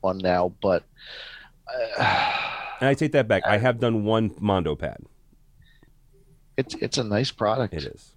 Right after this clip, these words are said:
Speaker 1: And the, uh, the, uh, what is it? The N E C one also, and the Sharp,
Speaker 2: And
Speaker 1: the
Speaker 2: the
Speaker 1: Sharp,
Speaker 2: Sharp one?
Speaker 1: Sharp one is very nice too. Um, but, <sighs> boy, you know, this is, this is just like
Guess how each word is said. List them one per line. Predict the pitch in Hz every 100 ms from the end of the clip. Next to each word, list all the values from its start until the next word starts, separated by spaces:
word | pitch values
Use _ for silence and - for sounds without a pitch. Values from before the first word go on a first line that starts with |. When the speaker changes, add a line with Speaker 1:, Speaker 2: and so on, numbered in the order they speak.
| -
Speaker 1:
And | 117
the, | 117 120 117 110
uh, | 107 107
the, | 101 110 104 101 95
uh, | 95 92 92
what | -
is | 110
it? | 95 -
The | 95
N | 101
E | 104
C | - 110
one | 107 101
also, | 98 101 - 101
and | 98
the | 90
Sharp, | - 104 - -
Speaker 2:
And | -
Speaker 1:
the | 82
Speaker 2:
the |
Speaker 1:
Sharp, | - 123 127
Speaker 2:
Sharp | -
one? | 98 110 - _ _ _
Speaker 1:
Sharp | - 101 -
one | - 117
is | 107
very | 107 107
nice | 113 107 107 -
too. | 107 120 104 - - - - - 90
Um, | 90 87 87 85 82 80 80 _
but, | - 92 87 - _ _ _ -
<sighs> | - - - - - - - _ _ _ - - - - - -
boy, | 170 175
you | 104
know, | 123
this | 131 127
is, | 127
this | 123 139
is | 135
just | 127 131
like | 143